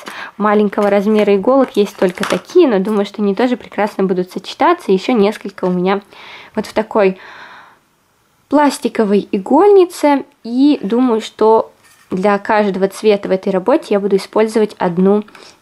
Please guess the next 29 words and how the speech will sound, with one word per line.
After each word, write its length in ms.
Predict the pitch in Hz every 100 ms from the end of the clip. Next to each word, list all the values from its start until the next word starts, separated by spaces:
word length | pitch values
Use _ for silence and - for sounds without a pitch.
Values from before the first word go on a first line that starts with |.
| -
иголку. 600 | 202 190 180 175 - - - - - - - - - _
Нитевдеватель 800 | 311 330 247 220 220 226 214 196
у 40 | 196
меня 220 | 202 196
будет 400 | 175 175 - -
Прим. 380 | - 285 415 302
Вот 140 | 226
с, 60 | - -
вот 220 | 269 320
с 60 | -
таким 360 | 277 277 285
маленьким 520 | 277 269 262 240 254
биндером. 400 | 254 370 330 277
Я 160 | 247 247
его 220 | 247 226
уже 160 | 226 208
давно 320 | 214 214 202
использую, 440 | 208 - 247 214
чтобы 360 | 190 - 196 190
он 180 | 190 190
не 100 | 190
терялся 640 | - 196 180 185 - 185 190 _ - - - - - -
на 120 | -
столе. 420 | 190 - 233 294 440 - - _ - _ - - -
Вот 280 | - 294 330
так 240 | 302 220 233
выглядит 440 | 240 214 202 202
этот 280 | 220 214 -
исчезающий, 920 | 202 - 208 226 208 190 - - 190